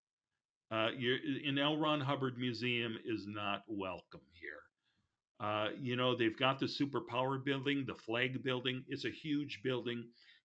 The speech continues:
You want a museum, the only people who are interested are parishioners. Put the museum in, in the Flag building, okay?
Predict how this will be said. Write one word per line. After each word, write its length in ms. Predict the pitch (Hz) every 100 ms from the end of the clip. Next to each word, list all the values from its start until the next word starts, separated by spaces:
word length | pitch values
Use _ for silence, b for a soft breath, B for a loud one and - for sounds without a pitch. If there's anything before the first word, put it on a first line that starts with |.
| -
You 120 | 131
want 160 | 156 185
a 40 |
museum, 580 | 175 156 156 151 143 139
the 120 | 117
only 200 | 120 202
people 320 | 180 180 170 131
who 80 |
are 180 | 127 117
interested 480 | 120 117 107 98 101
are 120 | 95
parishioners. 720 | - 98 92 92 87 80 - b b b _
Put 200 | 160 165
the 80 | 165
museum 640 | 156 143 135 131 120 113
in, 220 | 107 110 107
in 140 | 117 113
the 80 | 107
Flag 600 | - 110 104 101 98 101
building, 320 | 90 - 73 -
okay? 460 | 80 - 95 101